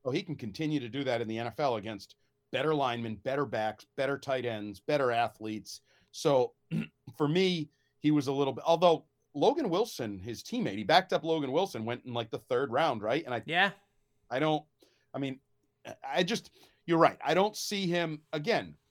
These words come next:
Speaker 1: I wouldn't hate it if he was, like, a, a day three pick.
Speaker 2: Yeah,
Speaker 1: I
Speaker 2: fourth,
Speaker 1: don't
Speaker 2: fifth round, like, I,
Speaker 1: Yeah.
Speaker 2: it's
Speaker 1: Down
Speaker 2: fine.
Speaker 1: there, okay, take a flyer, 'cause he's got the production.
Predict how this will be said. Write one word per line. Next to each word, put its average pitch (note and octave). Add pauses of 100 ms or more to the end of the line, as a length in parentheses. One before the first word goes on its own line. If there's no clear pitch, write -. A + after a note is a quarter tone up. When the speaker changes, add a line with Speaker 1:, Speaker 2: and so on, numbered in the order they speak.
(360)
Speaker 1:
I G3+
wouldn't D4+
hate F3
it B2+
if G#2+
he A#2
was, G#2+
like, G#2+
a, F#2 (180)
a A#2
day A#2+ (120)
three C3+
pick. -
Speaker 2:
Yeah, A#3
Speaker 1:
I -
Speaker 2:
fourth, F#4+
Speaker 1:
don't A3
Speaker 2:
fifth G3
round, F3
like, D3
I, -
Speaker 1:
Yeah. C3 (180)
Speaker 2:
it's G3+
Speaker 1:
Down G3+
Speaker 2:
fine. G3
Speaker 1:
there, F#3+ (140)
okay, D#3
take E3
a D#3
flyer, D3+ (160)
'cause C#3
he's C3
got F3
the F#3+
production. D#3